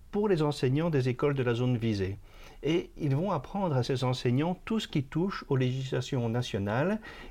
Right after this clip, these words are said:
et aux normes internationales sur le travail des enfants. Ils apprendront aussi aux enseignants quelle est la différence entre le travail des enfants et le travail socialisant. Euh, c'est une différence fondamentale.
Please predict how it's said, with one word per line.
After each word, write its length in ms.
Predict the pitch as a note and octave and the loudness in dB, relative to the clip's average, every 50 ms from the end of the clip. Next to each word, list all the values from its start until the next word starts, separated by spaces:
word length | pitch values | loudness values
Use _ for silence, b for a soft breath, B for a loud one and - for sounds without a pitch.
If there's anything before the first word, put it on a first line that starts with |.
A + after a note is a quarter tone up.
| B - | B -2
et 300 | C#3 D3 D#3 E3 F3 - - | 0 2 2 2 2 0 0
aux 240 | - C3+ B2+ A#2+ - - - - | 0 0 0 0 -2 -8 -10 -2
normes 280 | D3 C#3 E3+ F#3+ F#3+ E3 | 0 2 2 2 2 0
internationales 800 | D3 C3 - B2 B2+ B2 B2 - - B2+ B2+ D3+ D#3+ E3 E3 D3 | 0 0 0 0 2 0 0 0 0 0 0 2 0 -2 -4 -6
sur 400 | C#3+ - - - F#3 F3+ E3+ D3+ | -8 -10 -6 -2 0 2 2 2
le 80 | C#3+ C3 | 0 0
travail 260 | - - C#3 C3 B2+ | 0 0 0 2 2
des 160 | B2 A#2+ A2+ | 2 2 0
enfants. 340 | A#2 G#2 G2 - F#2+ F#2 F#2+ - B B B B B B B B B B | 0 -2 -2 -4 -6 -6 -6 -8 B B B B B B B B B B
Ils 320 | - C#3+ C3+ B2+ C3 C3 D3 | -4 -2 -2 0 0 0 0
apprendront 440 | C3 - - C3 B2+ D#3 G#3 G3 | 0 0 -2 -2 0 0 0 0
aussi 180 | E3 - - D#3 | 0 0 2 2
aux 180 | C#3 C3+ C3 A#2+ | 4 4 4 4
enseignants 560 | A#2+ A2+ - - A2+ A2+ A#2 C#3 E3+ G#3+ G#3+ B B B B B B | 2 0 2 0 2 2 2 2 2 0 -2 B B B B B B
quelle 140 | - E3 D#3 | 0 2 2
est 80 | E3 D3 | 4 4
la 100 | C#3+ C3 | 4 4
différence 680 | B2 G3 G3 - - D#3 B2+ C#3+ C#3+ F#3 A#3 - - | 2 2 -2 0 2 2 2 2 0 0 0 -2 -2
entre 200 | B2+ A#2+ - - | -4 -4 0 0
le 100 | A#2 A#2 | 0 0
travail 360 | - - - G3 G3+ A3+ G#3+ | 0 -2 -2 0 0 2 2
des 160 | F#3+ E3+ C#3+ C3+ | 4 4 4 4
enfants 480 | B2+ B2 - - C#3 C#3+ D3+ D#3 - - | 2 2 0 0 -2 0 0 -2 -4 0
et 80 | - C3+ | 2 2
le 100 | C3 B2+ | 2 2
travail 380 | - - C#3 C3+ C3+ C#3+ C#3+ C3 | 2 2 2 2 4 4 2 2
socialisant. 640 | - D3+ C#3 - - C3+ B2 G#2+ G2 G2 F2 F2 F#2+ B B B B B B B B B B B B B - | 2 0 0 2 2 2 2 2 2 0 0 -2 -4 B B B B B B B B B B B B B -6
Euh, 100 | - B2 C3 | -6 -4 -4
c'est 180 | C3 - D3 D#3 | -4 -2 0 0
une 100 | E3 E3 | 0 2
différence 480 | D#3+ D#3+ - F3 D#3 E3+ F#3 F3 - | 0 0 0 2 2 2 2 0 0
fondamentale. 760 | - - D3+ D3 C#3 C3+ B2+ B2 A2 - A2+ G#2 G#2 G#2 D#2 | -2 -2 2 2 2 2 2 0 2 2 2 2 2 0 -2